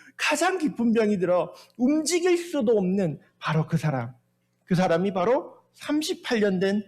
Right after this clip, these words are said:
병자였습니다. 그는 스스로 말하기를 "누군가 나를 이 연못에 넣어주지 않아서 내가 이렇게 계속 있다." 이렇게 <laughs> 얘기합니다. 그러니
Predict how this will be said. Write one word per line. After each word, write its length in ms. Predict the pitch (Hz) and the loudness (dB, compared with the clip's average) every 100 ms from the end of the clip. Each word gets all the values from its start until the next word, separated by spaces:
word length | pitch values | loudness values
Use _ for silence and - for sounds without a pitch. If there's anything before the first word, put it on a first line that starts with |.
| - _ | -12 _
병자였습니다. 1200 | - 151 147 139 143 135 131 135 127 - 135 - _ _ | -4 -2 0 0 0 -2 -4 -6 -8 -8 -20 -20 _ _
그는 280 | 262 285 262 | 0 2 2
스스로 380 | 262 220 262 247 | 0 0 2 2
말하기를 680 | 185 190 185 196 190 131 - _ _ _ _ _ _ _ _ _ - | 2 2 2 2 0 -2 -14 _ _ _ _ _ _ _ _ _ -2
"누군가 440 | 403 349 349 320 | 2 4 4 2
나를 440 | 285 269 285 285 262 | 2 0 0 -2 -2
이 280 | 294 269 | 0 2
연못에 420 | 269 269 285 254 254 | 2 2 0 0 2
넣어주지 580 | 214 247 247 240 208 226 | 2 2 0 -4 0 0
않아서 520 | 208 196 214 214 214 - | 2 0 0 -2 -6 -12
내가 580 | - 180 185 180 180 - - | -4 0 0 0 -4 -12 -4
이렇게 480 | 196 196 - 165 | -2 -2 -2 -4
계속 840 | - 143 135 147 139 143 139 196 185 | -4 -4 -2 0 -2 -4 -4 -2 -2
있다." 480 | 208 - 117 - _ | -2 -4 -6 -8 _
이렇게 460 | 170 175 175 - 202 | 0 0 0 0 -2
<laughs> 200 | 170 156 | 0 -2
얘기합니다. 640 | 147 135 151 160 175 - - _ _ _ _ _ _ _ _ _ | -4 -4 -6 -6 -12 -14 -20 _ _ _ _ _ _ _ _ _
그러니 560 | 254 254 208 226 151 | 0 4 4 2 0